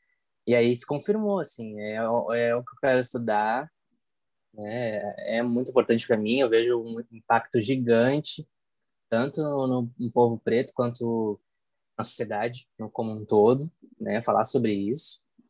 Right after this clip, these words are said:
E foi assim que eu comecei e é, e é assim que hoje eu ainda continuo escrevendo sobre, né?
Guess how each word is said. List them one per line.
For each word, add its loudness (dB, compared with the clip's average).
E 2
foi 6
assim 2
que 2
eu -2
comecei 0
e 0
é, 2
e -4
é 0
assim -4
que -2
hoje 2
eu 2
ainda 0
continuo -2
escrevendo -2
sobre, -4
né? -12